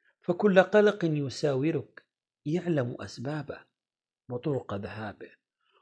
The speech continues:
وكل حزن ينكد عليك يعلم حجم آهاته وقهر نبضاته،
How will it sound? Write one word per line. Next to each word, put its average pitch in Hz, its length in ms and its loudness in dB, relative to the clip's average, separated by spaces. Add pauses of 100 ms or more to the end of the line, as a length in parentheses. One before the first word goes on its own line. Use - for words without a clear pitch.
(140)
وكل 170 400 6
حزن 165 460 0
ينكد 147 840 -4
عليك 156 680 -2 (420)
يعلم 131 480 -2
حجم 147 280 -4
آهاته 143 920 -4 (540)
وقهر 120 520 -6
نبضاته، - 680 -10